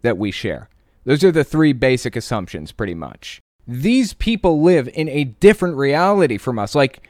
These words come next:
they're, I don't know where their minds are. They are not where everybody else is. These people are working off a different set of facts and information completely. This is a cult.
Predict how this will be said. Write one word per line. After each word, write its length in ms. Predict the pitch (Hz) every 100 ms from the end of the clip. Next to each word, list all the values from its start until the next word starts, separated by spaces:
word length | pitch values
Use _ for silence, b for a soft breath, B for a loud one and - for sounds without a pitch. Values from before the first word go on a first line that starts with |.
| b
they're, 440 | 131 131 202 220 -
I 60 | 214
don't 160 | 285
know 100 | 208
where 260 | 151 139 143
their 120 | 123
minds 440 | 104 107 123 139
are. 280 | 151 160 180 - _ _ _
They 320 | 113 131 185
are 160 | 170 135
not 480 | 123 147 160 143
where 320 | 131 135 127 123
everybody 580 | 127 113 104 104 95
else 300 | 90 87 85
is. 500 | - 85 60 - - - _ _
These 440 | 117 165 208 180
people 640 | - - 165 151 156 151 -
are 420 | 107 117 110 104 95 _
working 540 | - 120 165 190 180 151
off 240 | 127 131
a 100 | 113
different 500 | 113 117 127 143 131
set 360 | - 131 120 -
of 140 | 110
facts 420 | - 113 110 -
and 100 | 107
information 800 | 90 104 - 92 85 87 - 101 92
completely. 1040 | - 92 - - 98 101 - 78 62 - _ _
This 260 | 127 208 -
is 140 | 226
a 80 | 202
cult. 560 | - 214 208 - -